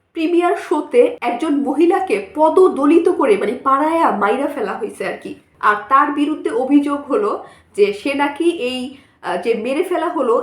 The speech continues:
এই ঘটনার প্রতি কোনো ভ্রূক্ষেপও করে নাই, তার কোনো, যেই মহিলাকে মেরে ফেলা হয়েছে তার কোনো খোঁজ খবর নেয় নাই, বরং সে নাকি বলেছে যে এটা তো ছবি হিট হওয়ার একটা প্রক্রিয়া, মানে, এখন ছবিটা হিট হবে, সে নাকি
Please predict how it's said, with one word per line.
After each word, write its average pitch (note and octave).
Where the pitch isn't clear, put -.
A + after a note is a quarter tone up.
এই C#4+
ঘটনার C#4
প্রতি D4+
কোনো C#4+
ভ্রূক্ষেপও D4+
করে B3
নাই, C#4
তার A#3+
কোনো, C#4
যেই B3
মহিলাকে C4+
মেরে B3+
ফেলা C4+
হয়েছে C4
তার A#3+
কোনো A#3+
খোঁজ C#4
খবর C4+
নেয় A3+
নাই, F4+
বরং G#3+
সে -
নাকি C4
বলেছে A3+
যে A#3+
এটা B3
তো F4
ছবি D4+
হিট C4+
হওয়ার C4+
একটা C4
প্রক্রিয়া, C#4
মানে, A#3
এখন A#3+
ছবিটা D4+
হিট C#4+
হবে, -
সে -
নাকি C#4+